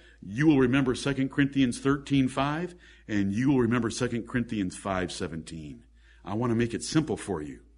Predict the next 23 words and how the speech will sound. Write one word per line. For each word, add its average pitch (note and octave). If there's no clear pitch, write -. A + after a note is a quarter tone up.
"Therefore, C3
if G#2+
any A#2+
man A2
be G#2+
in F#2
Christ, G2
he G2+
is F2+
a F2+
new G2
creature. F#2+
Old B2+
things C3
are G2+
passed A#2
away. G#2
Behold, B2+
all C3+
things A2+
are G2
become G#2
new." D#2+